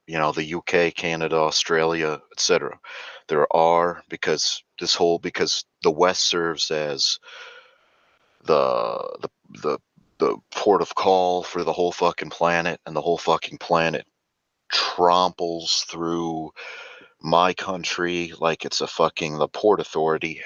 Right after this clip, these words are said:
Um, I get, unfortunately, exposed to lots of different people with exciting cuisines, but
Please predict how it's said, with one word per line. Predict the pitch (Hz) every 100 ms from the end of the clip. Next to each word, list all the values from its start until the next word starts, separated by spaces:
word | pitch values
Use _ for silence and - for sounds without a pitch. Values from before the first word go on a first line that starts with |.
| - -
Um, | 76 76 71 - - - - _ - -
I | 82
get, | 69 82 - - - _ -
unfortunately, | 80 - 85 - 82 78 71 - _
exposed | 78 - - 80 78 -
to | -
lots | 69 82 87 -
of | -
different | 80 85 - 64
people | - 87 - 67 -
with | 76
exciting | - - 78 76 78
cuisines, | - 69 65 80 78 67 - - - - - - - -
but | 73 78